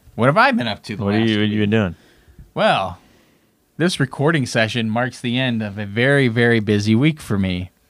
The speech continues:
Speaker 1: because I was part of our good friend Mitch's wedding,
Speaker 2: Mm.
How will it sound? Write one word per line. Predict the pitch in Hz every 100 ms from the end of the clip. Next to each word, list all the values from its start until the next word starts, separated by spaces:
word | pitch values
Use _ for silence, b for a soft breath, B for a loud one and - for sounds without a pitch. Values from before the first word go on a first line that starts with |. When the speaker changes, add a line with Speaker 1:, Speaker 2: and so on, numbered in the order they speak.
| _ _ _ _ _
Speaker 1:
because | - 101
I | 104 104
was | 104 95 - - _ _
part | - 135 127
of | 117
our | 110
good | 117 110
friend | 110 113 107
Mitch's | 107 101 98
wedding, | 95 107 113 127 147
Speaker 2:
Mm. | 98 95 90 87